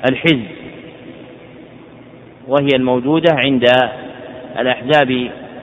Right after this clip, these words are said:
والجماعات المعاصرة، وهي عندهم تنقسم إلى قسمين اثنين: الأول بيعة إمارة،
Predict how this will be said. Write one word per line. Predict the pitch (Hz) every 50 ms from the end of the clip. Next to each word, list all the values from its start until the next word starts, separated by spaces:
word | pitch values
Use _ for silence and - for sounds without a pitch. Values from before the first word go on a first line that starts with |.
| - -
والجماعات | - 127 131 123 131 127 131 131 127 123 147 143 131 135
المعاصرة، | 127 127 127 123 123 143 135 - - 107 101 85 90 - - - - - - - - - - - - - - - 262 - - - - - - - - - - - - - - - - - - - - - - - - - - - - - - -
وهي | - 139 156 160 151 147 143 139 135 131 131 123 -
عندهم | 170 175 160 165 160 160 175 180
تنقسم | 170 - 165 151 139 - 170 165 - 160 143 139
إلى | 131 131 135 135 135 127
قسمين | - 135 - 143 151 151 147 139
اثنين: | 131 - 143 147 143 127 110 87 - - - - - - - - - - - - - - - - - - - - - - - - - - - - - - - - - - - - - -
الأول | 110 123 131 143 156 170 165 175 165 151
بيعة | 135 156 160 147 120 117 - 143 139 113 143
إمارة، | 143 151 151 139 117 98 92